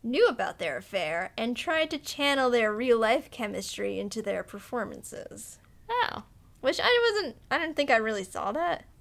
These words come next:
Speaker 1: Do you think they were really together? Like, I knew, like, Katharine Hepburn and Spencer Tracy were <laughs> really together.
Speaker 2: I think there were flashes of it. Like, I think they did have some interesting, I, I don't know, it didn't come off as much as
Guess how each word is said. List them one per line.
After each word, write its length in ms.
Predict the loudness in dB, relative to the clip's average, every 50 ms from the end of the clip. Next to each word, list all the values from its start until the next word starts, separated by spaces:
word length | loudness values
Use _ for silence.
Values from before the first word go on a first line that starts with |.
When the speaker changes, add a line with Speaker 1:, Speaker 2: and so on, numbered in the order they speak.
| -20 -16 -8
Speaker 1:
Do 60 | -4 -4
you 80 | -2
think 180 | -2 -2 0 4
they 80 | 4
were 120 | 6 6 4
really 200 | 4 4 4 4
together? 460 | 2 2 0 0 2 2 2 0 0 -2 -10 -8 -2
Like, 140 | -2 0 4
I 200 | 8 8 8 8
knew, 300 | 8 8 8 8 8 8
like, 360 | 8 8 6 6 2 -2 -6 -18 -20 -20 -12 -2
Katharine 360 | 4 6 6 6 6 4 4
Hepburn 340 | 4 4 4 6 6 4 4
and 100 | 4 0
Spencer 360 | -2 0 2 2 2 0 -4
Tracy 460 | -2 2 2 4 4 2 2 0 -2 0
were 120 | 2 2
<laughs> 120 | 2 4
really 160 | 4 4 4 2
together. 580 | 0 -6 -2 0 0 0 0 0 0 -2 -2 -4 -8 -20 -20 -20 -20 -20 -12 0 6
Speaker 2:
I 100 | 6 6 8
think 200 | 6 4 8 10
there 140 | 10 10
were 120 | 10 8 6
flashes 640 | 4 -2 2 6 8 8 8 6 4 0 0 0
of 160 | -2 -2 0
it. 180 | 0 0 -2 -2 -8 -20 -20 -4 4
Like, 340 | 8 8 8 8 8 2 -10 -12 -20 -20 -6 _ 4
I 140 | 4 4 4
think 320 | 2 -2 -4 -4 -4 -10 -14 -16 -20 -20 -12 -4
they 180 | 2 4 4 4
did 220 | 4 4 0 0 2
have 260 | 6 8 8 8 6
some 240 | 4 0 0 0 0 -2
interesting, 560 | -2 -2 -2 -4 -6 -6 -6 -6 -6 -4 0
I, 260 | 2 2 4 6 6 8
I 20 |
don't 180 | 8 8 8 8
know, 140 | 6 6
it 140 | 6 6 4
didn't 200 | 2 -2 -6 -6
come 240 | -4 -2 0 4 6
off 240 | 8 6 6 6 2
as 200 | -4 -6 -6 -10 -10
much 380 | -6 -2 0 0 0 0 -2
as 380 | -6 -6 -6 -8 -12 -12 -14